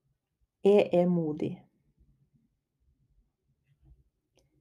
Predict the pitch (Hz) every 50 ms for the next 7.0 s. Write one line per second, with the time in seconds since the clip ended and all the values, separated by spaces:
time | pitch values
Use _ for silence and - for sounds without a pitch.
0 | _ _ _ _ _ _ _ _ _ 196 202 208 196 190 196 190 196 202 208 208
1 | 202 196 180 185 180 - - 175 170 165 165 180 180 175 165 156 151 156 156 151
2 | 160 170 - _ _ _ _ _ _ _ _ _ _ _ _ _ _ _ _ _
3 | _ _ _ _ _ _ _ _ _ _ _ _ _ _ _ _ _ _ _ _
4 | _ _ - - - _ _ _ _ _ _ _ _ _ _ _ _ _ _ _
5 | _ _ - 202 220 226 202 185 175 180 190 190 190 - - - - - 185 180
6 | 180 196 190 185 180 165 160 165 - - - - 180 175 170 170 - - -